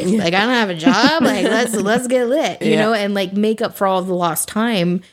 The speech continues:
Speaker 2: that I've lost out on probably in six months.
Speaker 1: Mm-hmm.
Speaker 2: But where I am now is, yes, I'm sorry that I have missed out. Would I probably do it again? Probably,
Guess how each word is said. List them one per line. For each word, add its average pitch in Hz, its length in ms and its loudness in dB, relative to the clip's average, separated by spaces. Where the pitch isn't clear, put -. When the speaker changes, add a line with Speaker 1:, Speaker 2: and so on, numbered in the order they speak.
Speaker 2:
that 220 80 2
I've 220 180 2
lost 190 280 -2
out 185 180 0
on 208 180 0
probably 175 300 0
in 160 100 -4
six - 280 -6
months. 185 460 -2
Speaker 1:
Mm-hmm. 160 320 -4
Speaker 2:
But 214 400 0
where 214 180 0
I 214 60 -2
am 185 240 -2
now 220 340 -2
is, 180 460 -2
yes, 208 360 0
I'm 185 160 -2
sorry 170 320 0
that 165 140 -4
I 156 80 0
have 160 160 -4
missed 165 260 -6
out. - 240 -8
Would 185 380 0
I 175 140 0
probably 202 540 -2
do 220 160 -2
it 220 60 -2
again? 226 360 -2
Probably, 233 640 -2